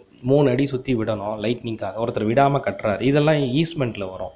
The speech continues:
நான் இடம் விட்டுருக்கேன், அவர் விடல இடம், என்ஜாய்மெண்ட்ல, அந்த மாதிரி விஷயங்களுக்காக பண்ண முடியாதுன்னு சொல்லிட்டு வரும்போதும்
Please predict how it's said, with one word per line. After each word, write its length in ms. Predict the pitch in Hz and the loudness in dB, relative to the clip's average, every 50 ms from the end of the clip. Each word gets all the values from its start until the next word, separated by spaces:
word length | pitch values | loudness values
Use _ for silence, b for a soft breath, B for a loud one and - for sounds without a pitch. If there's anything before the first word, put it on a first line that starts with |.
| _ - | _ -8
நான் 320 | 117 120 131 135 143 143 | -2 0 2 2 4 4
இடம் 180 | 135 131 143 147 | 4 4 4 2
விட்டுருக்கேன், 400 | 139 - - 107 107 113 110 107 | 2 0 -4 -8 -6 -6 -4 -4
அவர் 160 | 107 107 107 | -4 -4 -2
விடல 240 | 107 107 104 104 107 | -2 -4 -2 -2 -4
இடம், 280 | 104 101 98 104 104 104 | -4 -2 -4 -6 -8 -8
என்ஜாய்மெண்ட்ல, 640 | 101 107 113 123 117 113 107 95 92 92 92 92 95 98 - b b b b b b b b b - | -12 -8 -4 -4 -4 -4 -4 -8 -10 -14 -14 -12 -12 -14 -14 b b b b b b b b b -6
அந்த 180 | - 120 135 151 | -2 2 2 4
மாதிரி 200 | 147 143 135 131 123 | 4 4 4 4 4
விஷயங்களுக்காக 640 | 120 - - 139 135 127 113 107 - 107 101 110 113 107 95 107 117 139 156 - b b b b b b b b - | 2 0 -2 0 2 2 0 0 0 0 0 0 0 -2 -2 -2 -4 -6 -6 -8 b b b b b b b b -2
பண்ண 180 | 139 131 151 | 2 4 4
முடியாதுன்னு 460 | 156 151 143 135 123 120 120 131 131 | 4 6 4 4 4 4 2 0 -2
சொல்லிட்டு 280 | 127 131 113 107 110 110 | -2 -4 -4 -2 0 0
வரும்போதும் 600 | 104 101 101 101 101 101 98 95 117 160 196 202 | 0 0 0 -2 -4 -4 -2 0 2 2 2 2